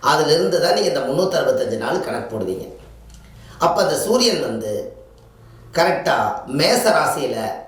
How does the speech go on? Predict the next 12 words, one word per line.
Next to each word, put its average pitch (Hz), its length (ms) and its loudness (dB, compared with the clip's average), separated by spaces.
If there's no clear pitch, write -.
உச்சமாகும் 160 640 0
போது 120 220 -4
தான் - 360 -6
புது 254 220 0
வருஷ - 260 2
பிறப்பு - 360 -4
பிறக்கும், - 400 -8
தமிழ் 175 300 2
புத்தாண்டு. - 460 -8
அப்போ - 240 4
உங்க - 160 4
வாழ்க்கையில - 520 2